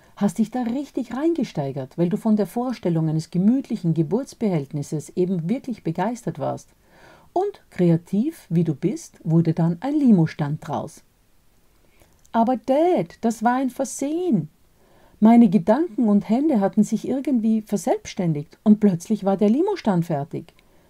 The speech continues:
Da habe ich nicht viel nachgedacht.“ „Wieder mal.“ „Genau das ist ja der Punkt“, warf Doris ein.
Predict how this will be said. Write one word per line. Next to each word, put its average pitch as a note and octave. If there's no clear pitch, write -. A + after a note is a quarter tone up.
Da F#3+
habe D#4
ich C#4
nicht C4+
viel G#3+
nachgedacht.“ A3
„Wieder C#3
mal.“ C3
„Genau E3
das F3
ist F#3+
ja E3+
der E3+
Punkt“, A3
warf E3+
Doris E3
ein. C#3+